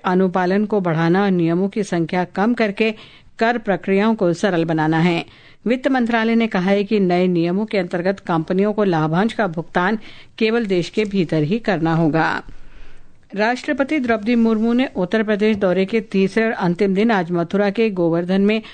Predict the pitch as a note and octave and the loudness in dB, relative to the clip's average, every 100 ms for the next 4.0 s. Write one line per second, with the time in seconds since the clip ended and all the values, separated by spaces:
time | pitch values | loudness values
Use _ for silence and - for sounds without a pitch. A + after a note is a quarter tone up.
0 | - - E3 G3 G#3+ G#3 G#3 A3 A3+ G3+ | -20 -12 -2 0 2 0 0 0 2 2
1 | F3+ F#3 G#3 F3+ E3 F3 E3+ G#3 G3 G#3+ | 2 2 2 0 0 -4 0 0 0 0
2 | G#3+ G3+ B3+ D4+ G#3+ F3+ F#3 F#3 F3+ F3 | 0 0 -2 -4 0 2 2 0 -2 0
3 | F#3 F#3 A3 G3 F3+ F3+ F#3 F#3+ A3+ D3 | 0 2 0 2 2 2 2 2 0 0